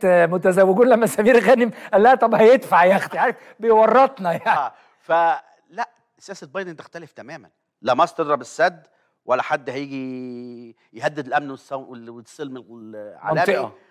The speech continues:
Speaker 2: ولا المنطقة، وهنحلها. بس هو سايب الأول الدنيا، آه،
Speaker 1: تستنفذ خطواتها.
Speaker 2: آه، يعني العبوا مع بعض زي ما انتوا عايزين دلوقتي، لكن لو جيتوا عند حد الخطر أنا هتدخل وهوقف هذا الكلام.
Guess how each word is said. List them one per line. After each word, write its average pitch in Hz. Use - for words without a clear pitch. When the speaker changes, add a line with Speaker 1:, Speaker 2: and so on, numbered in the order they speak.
Speaker 2:
ولا 143
المنطقة، 143
وهنحلها. 135
بس -
هو 202
سايب 180
الأول 160
الدنيا، 135
آه، -
Speaker 1:
تستنفذ 190
خطواتها. 170
Speaker 2:
آه، 175
يعني 147
العبوا 147
مع 139
بعض 147
زي 143
ما 131
انتوا -
عايزين 127
دلوقتي، 165
لكن 185
لو 185
جيتوا 165
عند 123
حد 170
الخطر 196
أنا 165
هتدخل 143
وهوقف 151
هذا 101
الكلام. -